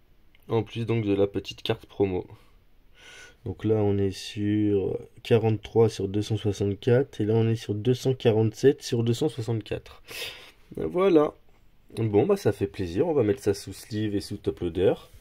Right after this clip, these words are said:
Et puis après bah, on va faire, euh, on va faire le tri de ce qu'on a, ce qu'on n'a pas et puis ranger dans les classeurs.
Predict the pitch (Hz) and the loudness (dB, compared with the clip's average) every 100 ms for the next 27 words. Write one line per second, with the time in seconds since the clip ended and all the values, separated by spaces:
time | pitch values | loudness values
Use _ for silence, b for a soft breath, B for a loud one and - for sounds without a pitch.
0 | B B B B B B B B _ - | B B B B B B B B _ -6
1 | 104 - 101 87 98 104 101 90 85 98 | -6 0 2 2 2 2 4 2 2 0
2 | 90 82 82 80 80 b b b b b | 2 2 2 0 -4 b b b b b
3 | b b b - B B B B B B | b b b -20 B B B B B B
4 | B B - - 95 90 104 92 90 - | B B -14 -6 -4 0 0 2 0 -2
5 | - 107 98 - 101 92 90 - 104 101 | -4 -2 -4 -4 -4 -2 -4 -4 -2 0
6 | 90 - 95 131 139 - 90 92 113 123 | 0 0 2 2 2 -2 -4 -2 0 2
7 | 107 101 98 87 - 85 113 | 4 2 2 -4 -2 -4 -4